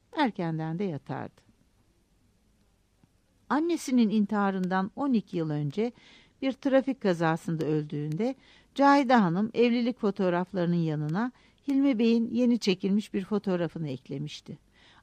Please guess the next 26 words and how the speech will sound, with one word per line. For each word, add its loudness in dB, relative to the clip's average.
Arkasından 2
iyi -4
ya 0
da -2
kötü -4
hiç -10
konuşmadı. -6
Adı 0
geçtiğinde -2
rahmetle -2
andı, -8
"İyi 4
insandı." -4
dedi. -10
Sanki 0
bu -2
dünyadan 2
hiç -2
öyle 6
biri -2
geçmemiş -2
gibi -8
silindi -4
gitti -6
belleklerden, -6
anılardan. -8